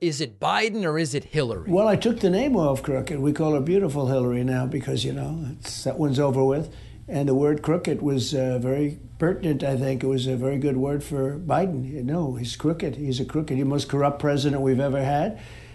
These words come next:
Speaker 2: And he's also the worst president we've ever had. You look at what happened in Afghanistan. You look at what happened with inflation. Look at the economy. Look.
Speaker 1: What a, what a, what a random, uh, occurrence, huh?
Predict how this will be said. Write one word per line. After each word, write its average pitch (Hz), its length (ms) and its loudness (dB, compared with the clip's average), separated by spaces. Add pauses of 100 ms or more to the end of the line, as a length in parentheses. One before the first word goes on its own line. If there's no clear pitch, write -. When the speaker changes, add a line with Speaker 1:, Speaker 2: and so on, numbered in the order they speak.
(560)
Speaker 2:
And 151 160 4
he's 151 140 6
also 180 320 4
the 180 80 2
worst 214 280 0
president 135 420 0
we've 120 200 0
ever 117 220 0
had. 127 320 2
You 156 80 6
look 170 240 2
at 156 100 -2
what 139 160 0
happened 135 380 0
in 120 100 0
Afghanistan. 180 840 0
You 139 100 2
look 139 220 0
at 120 80 -2
what 123 160 0
happened 127 340 0
with 117 160 0
inflation. 156 680 0
Look 127 180 0
at 120 80 -4
the 117 120 0
economy. 175 500 -2
Look. 147 240 0
Speaker 1:
What 196 440 4
a, 196 60 -4
what 175 180 6
a, 202 200 2
what 165 200 4
a 208 60 4
random, 170 640 0
uh, 151 200 2
occurrence, 139 520 -4
huh? 143 260 -6